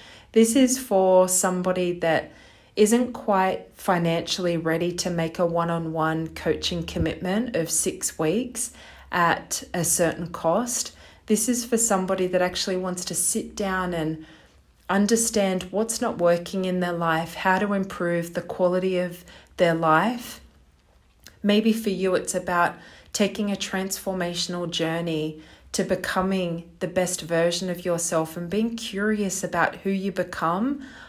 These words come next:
along the way. So these group coaching packages, um, I'll start announcing them, but just know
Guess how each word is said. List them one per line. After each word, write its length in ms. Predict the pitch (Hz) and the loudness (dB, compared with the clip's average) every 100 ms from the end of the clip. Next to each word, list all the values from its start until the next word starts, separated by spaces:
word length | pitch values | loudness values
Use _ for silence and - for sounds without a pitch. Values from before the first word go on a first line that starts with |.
| - | -2
along 400 | 196 185 185 185 | 0 2 0 0
the 80 | 175 | 0
way. 500 | 175 165 156 143 165 - - - - - | 2 2 2 -2 -8 -16 -20 -20 -20 -6
So 440 | - 202 196 190 - | 2 6 6 4 0
these 240 | 214 214 214 | 2 2 0
group 400 | - 220 220 - | 0 2 2 -2
coaching 540 | - 180 - - 185 | -2 -2 -2 -4 -4
packages, 960 | 180 170 160 185 170 180 196 240 233 240 - | -2 -4 -4 -4 -2 2 2 2 0 -4 -4
um, 280 | 180 175 165 | -2 0 0
I'll 160 | 175 175 | 0 0
start 460 | - 202 202 - | 0 2 2 0
announcing 680 | 190 170 156 170 170 190 190 | -2 0 0 0 -2 -2 -2
them, 180 | 202 208 | -2 -2
but 180 | 151 | -4
just 300 | - 214 - | -2 -2 -2
know 460 | 190 180 185 233 254 | -2 0 0 0 -2